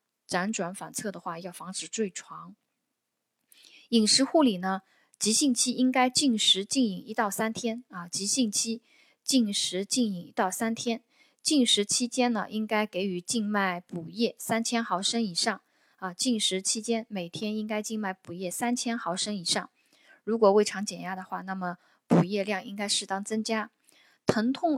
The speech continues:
呕吐症状基本消失以后呢，可以给少量低脂低糖的流质食物啊，一开始可以给少量的低脂低糖流质食物，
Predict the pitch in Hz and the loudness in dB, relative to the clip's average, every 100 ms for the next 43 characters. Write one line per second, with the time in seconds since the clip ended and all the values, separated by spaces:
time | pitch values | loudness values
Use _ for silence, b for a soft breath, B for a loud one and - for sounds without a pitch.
0 | - 190 175 - 254 294 254 240 220 294 | 2 0 0 -6 0 0 2 0 0 -6
1 | 262 170 - 269 277 277 294 208 175 226 | -6 -4 -2 2 2 2 0 0 -2 -4
2 | 202 185 b b b _ - 214 214 202 | -2 -4 b b b _ -2 0 0 -2
3 | 180 170 190 - 196 156 214 196 185 247 | -4 -4 -2 -2 -2 -4 -4 -6 -4 0
4 | 254 254 - - - 233 233 - 175 190 | 0 2 -2 -4 -6 -6 -6 -10 -2 -2
5 | 170 175 170 180 - 285 220 - 175 175 | -2 -2 -2 -2 0 0 0 -2 -4 -8
6 | 180 170 b b b b _ 247 185 262 | -8 -10 b b b b _ -2 0 0
7 | 269 185 180 - 190 196 196 170 180 - | 0 -2 -6 -8 -4 -4 -4 -4 -2 -2
8 | 175 175 202 190 170 - b b _ 269 | -2 -4 -6 -4 -6 -6 b b _ 4
9 | 269 262 - 160 - _ - 247 254 - | 4 4 -4 -6 -8 _ 0 0 0 -4
10 | 170 175 180 175 175 233 285 233 - 170 | -6 -6 -2 0 0 -2 -4 -2 -2 -2
11 | 170 | -4